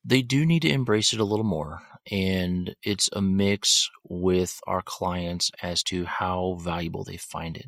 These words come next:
I've had people that I've worked with where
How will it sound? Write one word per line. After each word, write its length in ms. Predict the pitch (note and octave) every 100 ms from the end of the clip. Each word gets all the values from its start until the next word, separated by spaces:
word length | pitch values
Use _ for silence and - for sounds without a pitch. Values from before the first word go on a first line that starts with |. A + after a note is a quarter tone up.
| B2+
I've 140 | - -
had 360 | G2+ G2+ F2+ - - - - _ _ _ _ _
people 260 | - G#2+ A2
that 100 | G#2
I've 160 | G2+ F#2+
worked 280 | F#2+ F2+
with 340 | F#2+ F#2+ F#2+ -
where 600 | F2 F#2+ F#2 F2+ F#2